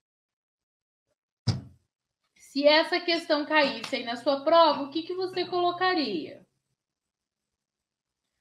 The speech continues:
Será que a alternativa correta seria B?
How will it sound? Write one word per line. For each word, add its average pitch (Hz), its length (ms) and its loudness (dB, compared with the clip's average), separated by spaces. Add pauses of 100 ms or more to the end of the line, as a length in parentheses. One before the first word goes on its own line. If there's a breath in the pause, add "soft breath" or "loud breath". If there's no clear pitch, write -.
(300)
Será 247 260 2
que 262 80 -2
a 254 40 0
alternativa 214 580 -4
correta 196 400 0
seria 175 320 -4
B? 185 420 0